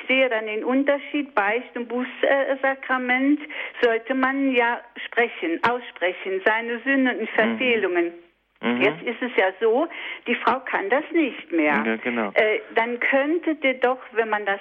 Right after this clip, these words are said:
Speaker 1: so überlegt, nie mehr eine gültige sakramentale Beichte ablegen, weil
Speaker 2: So.
Speaker 1: sie es ja nicht sagen kann.
Speaker 2: Mhm.
Speaker 1: Eventuell habe ich gedacht, gut, müssen Zettel schreiben, in den
Speaker 2: Genau.
Speaker 1: Beichtstuhl gehen. Aber, äh, wenn man dann noch eine Lähmung hat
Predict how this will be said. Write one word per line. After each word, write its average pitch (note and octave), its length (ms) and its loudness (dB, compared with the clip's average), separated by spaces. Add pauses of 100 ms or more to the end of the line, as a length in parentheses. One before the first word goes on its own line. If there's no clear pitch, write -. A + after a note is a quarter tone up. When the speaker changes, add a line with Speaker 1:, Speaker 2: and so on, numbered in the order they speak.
Speaker 1:
so C#4+ 140 0
überlegt, B3 580 0
nie C#4 460 2 (320)
mehr B3+ 480 2
eine A3 280 -2
gültige D4 840 2 (300)
sakramentale G#3 1000 0
Beichte F4+ 500 0
ablegen, F#3 540 -2
weil F#3+ 180 2
Speaker 2:
So. G#3+ 140 0
Speaker 1:
sie C#4+ 140 -2
es - 120 -12
ja A3 80 0
nicht C#4+ 320 0
sagen A#3 340 0
kann. E3+ 360 -2
Speaker 2:
Mhm. B3 80 -8 (180)
Speaker 1:
Eventuell C4 580 2
habe B3+ 180 0
ich C4 120 -12
gedacht, A#3+ 340 0
gut, D4 220 -2
müssen A3 420 0
Zettel A3+ 260 0 (140)
schreiben, D4 460 2
in D4 160 4
den D4 100 2
Speaker 2:
Genau. A#3+ 180 2
Speaker 1:
Beichtstuhl C4 500 -2
gehen. C4 300 2 (300)
Aber, G#3+ 220 2 (180)
äh, A#3 240 4 (180)
wenn C4 160 0
man A#3+ 200 -2
dann C4+ 220 0
noch C4 200 0
eine A3 220 2
Lähmung C4 500 4
hat D4+ 140 2